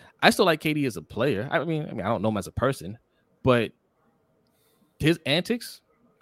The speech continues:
and you're not, and you get bounced in the first round, like,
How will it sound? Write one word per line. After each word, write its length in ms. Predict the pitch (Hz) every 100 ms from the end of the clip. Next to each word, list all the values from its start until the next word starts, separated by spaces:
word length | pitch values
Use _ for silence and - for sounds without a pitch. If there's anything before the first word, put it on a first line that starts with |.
| _ _ _ -
and 140 | 127
you're 100 | 127
not, 120 | 160 -
and 140 | 139
you 60 | 156
get 260 | 156 90
bounced 240 | 104 139 165
in 40 |
the 60 | 156
first 240 | 170 165
round, 320 | 135 185 269 _ _ _ _ _ _ _ _ _ 156
like, 260 | 160 143